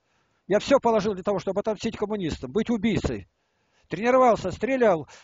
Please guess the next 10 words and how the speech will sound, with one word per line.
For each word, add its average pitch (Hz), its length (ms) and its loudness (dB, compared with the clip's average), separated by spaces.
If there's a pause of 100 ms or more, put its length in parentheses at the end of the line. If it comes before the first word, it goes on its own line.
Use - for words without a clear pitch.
нырял, 226 480 2
лазил, 214 520 0 (460)
спал, 226 500 2
резал 233 380 0
себя, 196 360 -4
чтобы 208 220 -8
нигде 240 280 -6
не 247 100 -6
выдать 233 280 -4
ничего. 165 420 -6